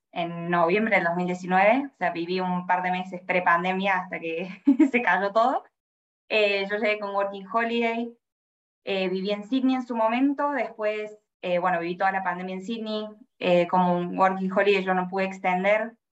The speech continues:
por covid, claramente, me convertí en estudiante, cuando me hice estudiante me vine a vivir a Melbourne, en donde estoy actualmente, em, fui estudiante un año,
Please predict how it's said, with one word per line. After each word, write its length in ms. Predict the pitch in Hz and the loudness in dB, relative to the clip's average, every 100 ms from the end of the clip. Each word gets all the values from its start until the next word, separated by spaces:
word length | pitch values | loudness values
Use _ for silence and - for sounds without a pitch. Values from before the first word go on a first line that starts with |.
| - | -12
por 360 | 160 151 - | -10 -10 -10
covid, 400 | - 180 190 196 | 0 2 2 -2
claramente, 760 | 180 170 175 180 180 214 226 - - | -6 -2 -2 -2 -2 -2 -4 -10 -10
me 140 | 180 | -4
convertí 320 | 180 170 170 | 0 0 0
en 100 | 190 | -2
estudiante, 760 | 190 190 208 240 247 254 254 277 | -2 -2 0 0 0 -2 -4 -8
cuando 220 | - 180 175 | -8 -6 -4
me 80 | |
hice 100 | 180 | -8
estudiante 460 | 190 185 180 185 185 | -8 -2 0 2 0
me 100 | 180 | -2
vine 180 | 175 180 | -2 -2
a 60 | |
vivir 260 | 180 170 175 | -2 -2 -4
a 60 | 180 | 0
Melbourne, 520 | 196 208 226 226 233 - _ _ _ - | 0 0 0 -2 -4 -10 _ _ _ -8
en 140 | 180 | -6
donde 160 | 170 165 | -6 -8
estoy 140 | - | -4
actualmente, 800 | 175 170 185 190 226 262 285 392 - _ _ _ _ | -2 0 -2 2 2 2 0 -4 -8 _ _ _ _
em, 640 | - 196 190 180 180 175 180 | -4 -2 0 -2 -4 -6 -6
fui 140 | 208 | -6
estudiante 460 | 202 208 196 196 190 | -6 -2 -2 -2 -4
un 120 | 190 | -2
año, 500 | 202 233 262 311 - | 0 2 2 0 -2